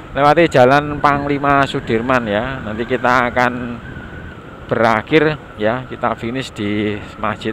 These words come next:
Agung ya, Masjid Agung Kota Kediri ya. Yang lokasinya itu di sebelah baratnya alun-alun Kediri ya. Ini kita akan berputar ya, berputar di alun-alun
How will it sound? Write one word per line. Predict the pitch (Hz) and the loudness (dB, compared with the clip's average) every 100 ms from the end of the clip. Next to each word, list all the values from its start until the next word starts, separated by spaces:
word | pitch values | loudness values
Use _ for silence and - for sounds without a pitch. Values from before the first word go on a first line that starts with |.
| - | -4
Agung | 107 - 117 107 | -8 -4 -6 -6
ya, | 104 101 107 | -10 -10 -10
Masjid | 98 101 | -10 -8
Agung | 92 98 104 | -8 -8 -4
Kota | 104 92 | -2 -2
Kediri | 98 101 104 101 | -4 -6 -6 -4
ya. | 98 107 - - - - - - - - - - | -6 -8 -16 -16 -18 -18 -18 -16 -16 -16 -18 -8
Yang | 101 101 | -6 -4
lokasinya | 101 98 101 110 107 120 131 131 131 123 | -2 -2 -2 -6 -4 0 2 2 2 0
itu | 113 107 123 123 123 113 | -4 -4 -2 0 -2 -4
di | 92 | -6
sebelah | 95 104 - 95 98 95 90 | -6 -10 -6 -2 0 -2 -4
baratnya | 90 87 87 107 107 76 | -4 -2 -4 -4 -4 -2
alun-alun | 92 98 92 95 98 95 | -2 -4 -4 -4 -6 -8
Kediri | 95 - 90 101 98 90 | -14 -10 -8 -6 -6 -8
ya. | 82 - - - - - - - - - - - - - - - - - | -10 -16 -18 -20 -20 -18 -18 -18 -18 -18 -18 -18 -18 -18 -18 -18 -18 -16
Ini | 107 104 | -12 -10
kita | 110 101 95 | -4 -2 -2
akan | 101 104 104 90 - - 101 - | -4 -8 -10 -14 -16 -16 -16 -16
berputar | - 98 - 110 110 101 95 | -10 -10 -8 -2 0 0 -2
ya, | 90 92 95 | -6 -8 -12
berputar | 90 87 90 92 85 90 90 - - - - - - - | -14 -14 -6 -6 -6 -14 -16 -16 -18 -18 -18 -18 -18 -12
di | 95 92 | -8 -4
alun-alun | 73 90 92 90 87 - - 90 98 92 | -4 -4 -6 -10 -14 -16 -10 -6 -4 -6